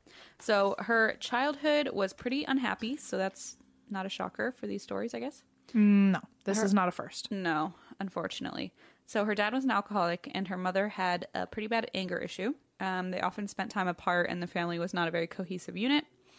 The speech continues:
Speaker 1: Um, they lived, uh, weirdly enough, a pretty lavish lifestyle, though,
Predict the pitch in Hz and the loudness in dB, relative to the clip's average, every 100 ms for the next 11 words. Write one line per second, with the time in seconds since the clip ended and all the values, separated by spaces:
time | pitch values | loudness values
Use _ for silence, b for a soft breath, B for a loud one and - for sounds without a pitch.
0 | b b _ _ _ - 202 190 190 208 | b b _ _ _ -2 0 2 0 0
1 | 220 - - - - 196 220 262 254 220 | -2 -6 -12 -14 -10 -4 0 2 2 2
2 | 196 - 202 190 - 294 220 175 170 196 | 0 0 -2 -2 0 2 2 2 2 -2
3 | - - 180 - 277 311 311 339 | -2 -2 -4 0 2 4 4 2